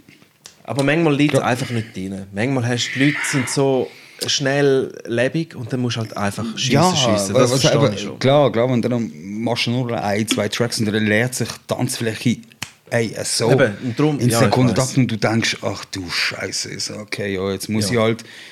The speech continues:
Speaker 1: Ich habe drei Orte voll, neuer Sound,
Speaker 2: Ja.
Speaker 1: aber ich habe noch praktisch nichts gespielt. Also in
Speaker 2: Okay,
Speaker 1: den letzten paar
Speaker 2: okay.
Speaker 1: Events, wo ich um, unterwegs war,
Speaker 2: Ja.
Speaker 1: weil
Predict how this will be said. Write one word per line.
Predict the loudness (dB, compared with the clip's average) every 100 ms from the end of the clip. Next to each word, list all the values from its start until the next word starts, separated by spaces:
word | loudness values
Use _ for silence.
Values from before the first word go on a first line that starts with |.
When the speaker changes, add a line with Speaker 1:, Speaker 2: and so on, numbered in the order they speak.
| -4
Speaker 1:
Ich | 0
habe | 2 4
drei | 4
Orte | 4 2 0
voll, | 0 2 2 0
neuer | 0 2 2
Sound, | -2 -2 -2 -4 -8 _ -2
Speaker 2:
Ja. | 0 0 -2 -12 -6
Speaker 1:
aber | 0 0 0
ich | -2
habe | 0
noch | 0
praktisch | 0 -2 -2 -6
nichts | -4 -6
gespielt. | -8 -6 -6 -6 -14 -20 _
Also | -2 0
in |
Speaker 2:
Okay, | 2
Speaker 1:
den | 4
letzten | 4 2
paar | 0 0
Speaker 2:
okay. |
Speaker 1:
Events, | 2 0 -2 -4
wo |
ich | -4
um, | -2 -4
unterwegs | -4 -4 -2 -2 -4 -10 -8
war, | -2
Speaker 2:
Ja. | 0
Speaker 1:
weil | 0